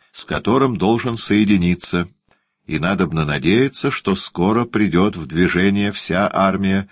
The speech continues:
которая и без того находится по большей части завислую. И вешнее время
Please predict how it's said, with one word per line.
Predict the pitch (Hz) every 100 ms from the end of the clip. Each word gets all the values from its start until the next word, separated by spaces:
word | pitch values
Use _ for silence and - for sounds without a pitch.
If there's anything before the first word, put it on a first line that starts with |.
| - - -
которая | - 76 85 82 82 82
и | - 76
без | 73 -
того | 67 67 110
находится | 123 120 113 107 104 - 101 101 - _ _ _ -
по | 76
большей | 65 95 95 101
части | 98 80 76 - 80
завислую. | 78 71 67 - 69 64 - _ _ _ _ _ _ _ _
И | - 90
вешнее | 131 147 - 113 107
время | 113 165 139 82